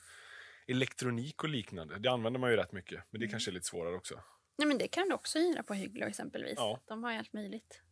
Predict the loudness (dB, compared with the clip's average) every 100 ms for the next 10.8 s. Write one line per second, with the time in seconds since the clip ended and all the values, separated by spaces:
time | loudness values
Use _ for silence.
0 | _ -10 -8 -6 -10 -14 _ _ 2 2
1 | 6 4 6 6 6 4 4 4 4 -2
2 | -2 0 0 0 2 2 2 2 2 0
3 | -2 -6 -4 12 12 12 10 8 8 4
4 | 8 10 10 8 8 10 10 10 10 8
5 | 8 4 6 4 2 2 2 4 4 8
6 | 10 10 10 10 8 6 4 8 8 6
7 | 6 8 8 8 6 6 8 8 8 6
8 | 8 8 4 2 -2 -4 -2 2 4 4
9 | 2 0 4 6 8 8 10 10 10 10
10 | 10 8 6 6 8 10 10 10